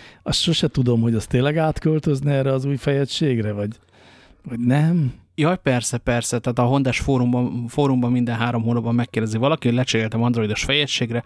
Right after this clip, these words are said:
Speaker 2: hol lehet átállítani most az órát, mert régen azt a rádióról lehetett, a hosszan megnyomom a nyolcas csatornát, és akkor ott
Speaker 1: Mhm.
Speaker 2: a tekerentjűvel beállítom azt, hogy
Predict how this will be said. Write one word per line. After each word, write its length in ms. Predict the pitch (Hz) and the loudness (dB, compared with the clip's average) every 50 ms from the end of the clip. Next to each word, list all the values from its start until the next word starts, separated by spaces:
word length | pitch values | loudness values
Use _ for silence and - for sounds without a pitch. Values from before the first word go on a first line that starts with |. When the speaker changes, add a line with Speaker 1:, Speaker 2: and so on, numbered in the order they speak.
| - - - - - - | -8 -14 -20 -20 -20 -8
Speaker 2:
hol 200 | - - 160 147 | -2 0 2 2
lehet 220 | 139 127 127 139 - | 4 2 0 0 0
átállítani 560 | 107 120 - 135 123 120 120 - 123 117 120 | 0 0 0 0 0 0 -2 -2 0 0 0
most 220 | 120 123 123 - | 0 0 0 -2
az 100 | 120 110 | -2 0
órát, 360 | 120 127 143 139 143 131 - | 0 2 2 0 0 0 0
mert 160 | 131 123 113 - | -2 -2 0 0
régen 280 | 127 127 120 117 117 | -2 -2 0 0 -2
azt 220 | 117 110 - - 120 | -2 -4 -4 -2 -2
a 20 | |
rádióról 500 | 117 117 117 110 120 117 117 113 110 113 | 0 0 0 0 0 0 0 0 0 -2
lehetett, 380 | 117 113 110 - 123 110 - 107 | -2 -2 -2 -2 -4 -4 -2 0
a 40 | |
hosszan 320 | 113 123 127 - - 120 117 | 0 2 2 2 0 0 2
megnyomom 380 | 117 117 117 113 113 113 107 | 2 2 2 2 2 0 0
a 60 | 107 110 | -2 -2
nyolcas 380 | 117 117 113 110 - 110 - | -2 -2 -2 -2 -4 -4 -4
csatornát, 520 | - - 113 - - 117 117 113 113 113 - | -2 -2 -2 -2 -2 -2 0 0 0 0 0
és 160 | 110 - - | 0 -2 -6
akkor 220 | 113 - - - | -4 -2 0 2
ott 60 | 185 | 4
Speaker 1:
Mhm. 180 | 147 139 135 139 | 4 4 4 2
Speaker 2:
a 60 | 147 | 2
tekerentjűvel 640 | 135 131 113 - 120 110 113 113 - - 110 113 110 | 0 -2 -2 -2 -2 -2 -2 -2 -2 -2 0 0 0
beállítom 420 | 107 117 113 110 110 113 - 113 117 | 0 0 0 0 0 0 0 0 0
azt, 180 | 120 - - | 0 0 -2
hogy 180 | - 107 110 | -4 -4 -6